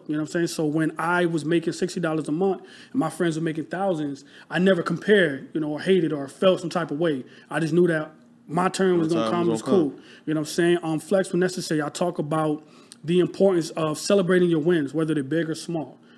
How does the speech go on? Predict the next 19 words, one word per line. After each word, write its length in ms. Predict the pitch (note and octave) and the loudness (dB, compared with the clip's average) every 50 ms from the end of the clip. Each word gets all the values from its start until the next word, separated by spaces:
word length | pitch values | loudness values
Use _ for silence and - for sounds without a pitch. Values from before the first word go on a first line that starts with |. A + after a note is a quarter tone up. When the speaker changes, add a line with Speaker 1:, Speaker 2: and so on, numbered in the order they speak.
| _ _ | _ _
Speaker 1:
You 80 | D#3+ | -4
know 80 | D#3 D#3+ | -4 -4
what 60 | D#3 | -4
I'm 40 | - | -2
saying? 200 | - F3 F3+ F3+ F3 | -2 0 2 2 0
Like, 280 | D#3+ D3+ C#3+ C#3 D#3+ | 0 -2 -4 -6 -4
don't 300 | D#3 E3+ F#3+ G#3 G3+ F3+ | 0 0 0 0 0 -2
be 140 | D3 F3+ F3+ | -4 -4 -4
humble. 360 | D3+ - F3+ F3 D#3 C#3 C3 B2 | -4 -2 -2 -2 -2 -4 -6 -4
You 100 | D3 E3+ | -4 -2
don't 100 | F3 D#3+ | -2 -2
have 140 | F3 F#3+ F#3 | -2 -2 -2
to 60 | F3+ | -2
be 140 | D3+ D#3+ D#3+ | -2 -2 -4
humble. 400 | D3 E3 E3 D3 C3 B2+ A#2+ - - - - - - _ _ | -4 -4 -6 -6 -6 -8 -12 -14 -18 -20 -20 -20 -20 _ _
You 80 | - D#3 | -4 -2
know, 160 | D#3+ D#3 D#3 | 0 0 0
you 180 | D#3 D#3+ F#3+ G3+ | 0 2 0 2
can 300 | F#3 A3+ F#3+ E3+ D3+ | 4 4 4 4 4